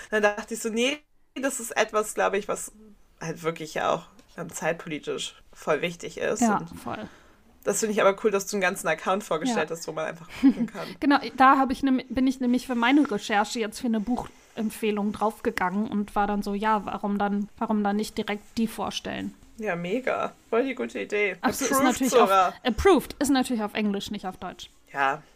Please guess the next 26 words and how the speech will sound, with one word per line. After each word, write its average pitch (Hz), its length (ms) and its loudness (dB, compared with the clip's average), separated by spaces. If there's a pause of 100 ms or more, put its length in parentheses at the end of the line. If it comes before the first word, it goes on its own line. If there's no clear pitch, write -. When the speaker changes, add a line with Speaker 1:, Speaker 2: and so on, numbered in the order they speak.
Speaker 2:
Ja. 190 160 -8 (100)
Speaker 1:
aber, 139 300 -8 (160)
aber 160 180 -4
die 185 120 -2
meisten 190 340 4
Bücher 190 260 -6
wird 180 140 -2
es - 60 -10
wahrscheinlich 170 440 -6
ja - 160 -2
auch 160 80 -6
auf 160 160 -10
Deutsch - 340 -2
Speaker 2:
Die 214 60 -6
kann 240 160 -2
man 262 140 4
dann 226 140 2
Speaker 1:
hoffentlich 226 180 -2
Speaker 2:
bestimmt 233 240 -4
auch 214 120 0
auf 208 140 -4
Deutsch 208 300 -4
Speaker 1:
geben. - 380 -2
Speaker 2:
finden. 190 100 -6
Ja, 180 120 -4
klar. - 300 -16